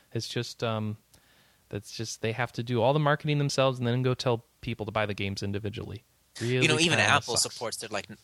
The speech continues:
Speaker 2: a lot of these people, they'd be like, they'll have, like, a day and be like, "You know what? These are some of our best guys, and they're all having sale. Check them out."
Speaker 1: Um, they might put a, you know, th-, there's a chance they'll put a little feature up on the,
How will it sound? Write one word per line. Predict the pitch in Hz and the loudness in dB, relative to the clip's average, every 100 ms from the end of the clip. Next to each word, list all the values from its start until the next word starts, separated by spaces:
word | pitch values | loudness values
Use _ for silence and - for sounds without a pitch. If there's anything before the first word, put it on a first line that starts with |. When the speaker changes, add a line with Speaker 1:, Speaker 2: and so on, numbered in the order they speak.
| 117 - | -14 -2
Speaker 2:
a | |
lot | 120 117 | 2 2
of | |
these | 107 98 | 0 -6
people, | - 110 101 | -10 -14 -12
they'd | 104 | -12
be | 110 | -6
like, | 104 95 | -4 -2
they'll | 123 | -2
have, | - 110 | -2 -2
like, | 120 | -4
a | |
day | 110 104 101 | -2 0 0
and | 98 | -2
be | 95 | -6
like, | 92 95 | -6 -2
"You | 147 | 2
know | |
what? | 160 160 - | 2 2 0
These | 139 143 | 2 2
are | |
some | 131 139 | 2 2
of | 123 | 2
our | 107 | 2
best | 104 120 - | 4 4 4
guys, | 123 117 117 113 - - - | 6 6 6 4 4 2 -4
and | 107 | -4
they're | 104 | 0
all | 113 | 2
having | 120 113 | 2 2
sale. | - 110 101 95 - | 4 6 6 4 2
Check | - - | 0 0
them | 87 | -4
out." | 78 - _ _ _ _ - | -4 -6 _ _ _ _ 0
Speaker 1:
Um, | 170 180 | 4 4
they | 170 | 6
might | 160 143 180 - | 6 6 4 4
put | - 185 | 4 6
a, | 156 - | 6 4
you | - - | -4 4
know, | 302 | 4
th-, | 302 190 151 | 4 -2 0
there's | 170 | 2
a | 151 | 2
chance | - 143 180 - | 0 2 2 2
they'll | 170 | 2
put | 175 | 2
a | 156 | 2
little | 143 | 0
feature | 123 131 151 185 | -2 -4 -2 0
up | 147 - | 0 0
on | |
the, | 127 | -2